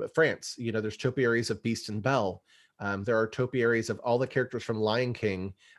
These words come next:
um, just as you pass the little Africa section before you get to Germany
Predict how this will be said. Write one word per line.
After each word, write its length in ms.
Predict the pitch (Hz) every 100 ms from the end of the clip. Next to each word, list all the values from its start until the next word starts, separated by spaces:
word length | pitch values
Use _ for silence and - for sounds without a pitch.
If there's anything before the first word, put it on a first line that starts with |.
| -
um, 300 | 104 101 101
just 260 | 120 117
as 120 | 120 120
you 100 | 117
pass 400 | - 113 117 -
the 120 | 110
little 180 | 113 -
Africa 360 | 113 117 120 117
section 400 | 117 - 107 104
before 260 | 95 110
you 140 | 110 107
get 240 | 107 -
to 160 | - 110
Germany 560 | - 113 117 92 95